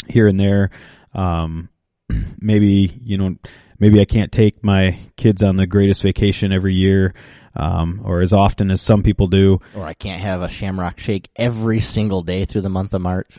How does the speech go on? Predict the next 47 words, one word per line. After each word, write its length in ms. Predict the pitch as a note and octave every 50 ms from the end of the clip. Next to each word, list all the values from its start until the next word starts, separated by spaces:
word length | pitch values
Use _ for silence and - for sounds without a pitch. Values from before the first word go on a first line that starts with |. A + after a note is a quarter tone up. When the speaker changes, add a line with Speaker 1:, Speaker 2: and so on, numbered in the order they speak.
| _ - -
Speaker 1:
Every 320 | G#2+ A#2 A2+ A2+ A#2 A2
single 380 | G2 - - A#2 A2 G#2+ G#2 G#2
day. 540 | F#2+ G#2 G2 G2 G2 G2 G2 F#2+ F2+ - - _ _ _ _ _ _ _ _ _ _ _ _ _ _ _ -
Um, 540 | - F#2 F2+ E2+ E2 E2 D#2+ D#2+ D#2+ E2 - - - _ - _ _ _ - -
I 40 |
mean, 180 | G2+ G#2+ G#2 G2+
is, 240 | G2+ G2 - - - -
is, 160 | A#2 G#2+ A2+
ex-, 240 | A2+ - - - _ -
is, 140 | C#3 C#3+ C3 - C#3 C3 C3+
I 60 | C#3
mean, 120 | D3 C3+
that's 180 | D3+ F#3 F#3 -
an 160 | C3+ A2+ - - _ _ -
acceptable 800 | A#2 - - - D#3 C#3+ - - B2 G#2+ G#2 G2 F#2 F2+ - - _ -
amount 420 | G2+ A#2+ C3+ C#3 F3 D#3 B2 -
of 140 | A#2+ A2 -
Shamrock 360 | C3+ - B2+ B2 A#2+ A2+ D3
Speaker 2:
Absolutely, 360 | F#3 G#3+ G3 F3 C3+ - E2+
Speaker 1:
Shakes 120 | F2 A2 C3+
Speaker 2:
yeah. 160 | C#3+ G2 F#2+ - - -
Speaker 1:
for 140 | - D3+ D3
that 120 | D#3 D#3+
Speaker 2:
May-, 60 | G3+
Speaker 1:
month. 140 | F3 D#3+ E3+
Speaker 2:
maybe 240 | F3 G3+ G#3+ G3+ F3
I'll 300 | - A2+ C#3 D#3+ E3+ D#3+
have 180 | D#3 D#3 D#3+ D#3
one 100 | D#3+ D#3+
every 140 | D#3 D#3+
day, 180 | D#3 D#3 D3+ D3+
but 180 | D3+ - - -
my 140 | F#2 F#2 E2 -
kids 360 | - - B2+ B2+ C3+ C3 C3+
won't. 480 | C3+ C3+ C#3 C#3 C3+ - _ - - _ _
Speaker 1:
<laughs> 40 | - F3+ - - E3 C3 C#3
Right. 320 | C#3+ D3+ C#3+ D3+ C3+ - _ _ - - - _ -
There, 160 | C3 C#3 D3+
I 240 | D3+ C3+ A2 A#2+ C#3+
mean, 180 | D#3+ D#3 D3+
you 100 | D3+ D3+ D3
just 220 | D3+ E3+ E3+ -
gotta 180 | - E3 E3+ D#3
figure 300 | - - D3+ D#3+ E3+ E3+
it 60 | F3+
out. 300 | D#3+ C3 C3+ D#3+ - - - - - - _ - _ -
Um, 540 | - A#2+ B2 B2 B2 A#2 A2+ A2+ A2 G2